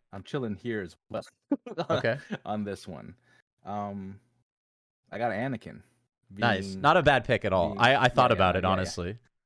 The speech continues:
Speaker 1: Yeah, so Anakin is my, so that wasn't your, okay, interesting.
Speaker 2: He was,
Speaker 1: Um,
Speaker 2: he was my, well, he was on my, my list. He was on my five.
Speaker 1: Yeah, yeah, he was,
Speaker 2: Yeah.
Speaker 1: yeah.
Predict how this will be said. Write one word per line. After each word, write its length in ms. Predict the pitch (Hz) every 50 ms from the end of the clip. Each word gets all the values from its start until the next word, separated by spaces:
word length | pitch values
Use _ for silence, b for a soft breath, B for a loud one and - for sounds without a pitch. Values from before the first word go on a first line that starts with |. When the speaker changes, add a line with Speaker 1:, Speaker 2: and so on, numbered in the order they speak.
| _ _ -
Speaker 1:
Yeah, 80 | -
so 160 | - - 110 110
Anakin 580 | - 113 120 123 123 120 - - 110 101 98
is 180 | 92 95 92 -
my, 100 | 104 82
so 180 | 92 - 120 113
that 140 | 113 113 110
wasn't 240 | 107 110 101 107 107
your, 120 | 101 -
okay, 280 | - 98 - 87 78 -
interesting. 380 | - 104 107 - - - - - - _ -
Speaker 2:
He 120 | - 135 139
was, 120 | 151 139
Speaker 1:
Um, 240 | 117 117 113 110 110 -
Speaker 2:
he 160 | - 127 131
was 220 | 135 147 147 139
my, 760 | 147 143 135 135 127 123 120 117 107 107 104 101 98 95 95 - - _ _ _ _ _ _ _ _ _ _ _ _ _ _ _ _ _ _ _ _ _ _ _ _ _ _ _ _ _ _ _ -
well, 420 | 120 135 147 139 135 139 135 135 - _ _ _
he 100 | - 190
was 120 | 196 202 175
on 140 | 180 165 160
my, 160 | 143 120 113 - _ _ _
my 160 | 127 110 107
list. 280 | 104 95 85 69 - -
He 60 | 131
was 80 | 127 123
on 100 | 120 104
my 100 | 95 87
five. 280 | - - - - - -
Speaker 1:
Yeah, 160 | 110 101 92
yeah, 120 | 90 82 - _ _ -
he 60 | -
was, 160 | - - - 98
Speaker 2:
Yeah. 80 | 87 -
Speaker 1:
yeah. 60 | -